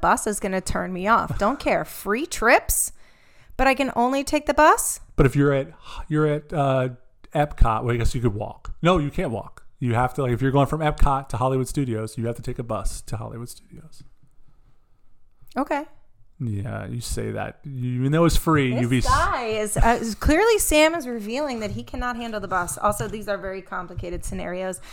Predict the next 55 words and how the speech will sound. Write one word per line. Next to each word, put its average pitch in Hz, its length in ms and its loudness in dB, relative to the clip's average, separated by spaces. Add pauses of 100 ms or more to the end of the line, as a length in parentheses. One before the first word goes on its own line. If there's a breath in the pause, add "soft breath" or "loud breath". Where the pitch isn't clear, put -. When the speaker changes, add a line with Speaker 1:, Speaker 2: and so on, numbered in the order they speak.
(440 loud breath)
Speaker 1:
And 220 520 -2 (280)
to, 233 120 0
for 233 220 0
free 240 300 -2
trips, 226 500 2
if 233 120 -2
you 277 100 -2
told 269 180 0
me 262 80 -2
I 262 80 0
could 262 140 -4
go 247 120 2
on 240 100 2
a - 20 -4
free 233 220 -2
trip - 280 -4
now, 208 360 4
but 214 140 2
I'd 202 140 4
have 202 160 0
to 202 100 -4
walk 190 460 0
between 247 380 -6
all 247 160 2
the 262 80 -4
parks, 269 460 0
I 202 100 0
might 190 320 -2
take - 340 -6
you - 100 -4
up - 140 -4
on 107 160 -8
it. - 140 -16 (240)
Speaker 2:
But 170 140 -2
then 202 160 0
you 180 80 -2
have 151 120 -2
to 156 60 -10
pay 151 180 -2
for 151 100 -8
the 185 80 -8
next 127 240 -8
one, 107 140 -8
so 131 100 -6
it's 123 100 -8
not 180 220 -6
every 120 400 -6
trip. - 320 -14 (920)
Speaker 1:
Don't 269 200 -4
care. 190 440 -4
Speaker 2:
Okay. 139 220 -12 (220)
You're 131 120 -4
s-, - 240 -12
just - 500 -10 (380)
Speaker 1:
Also 240 640 2